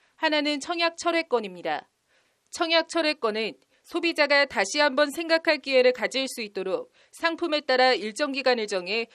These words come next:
계약을 철회할 수 있는 권한을 소비자에게 주는 겁니다. 다른 하나는 위법 계약 변경 해지권입니다. 위법 계약 해지권은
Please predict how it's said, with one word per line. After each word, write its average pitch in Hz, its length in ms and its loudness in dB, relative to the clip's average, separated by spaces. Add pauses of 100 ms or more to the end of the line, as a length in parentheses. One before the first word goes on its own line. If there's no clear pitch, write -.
(160)
계약을 233 400 2
철회할 320 400 2
수 269 180 -10
있는 240 300 -4
권한을 220 460 0
소비자에게 262 680 -2
주는 202 260 -8
겁니다. 160 500 -6 (600)
다른 247 300 0
하나는 254 500 2
위법 285 380 0
계약 226 340 2
변경 220 480 -2
해지권입니다. 196 960 -4 (480)
위법 254 340 0
계약 277 280 0
해지권은 240 680 -2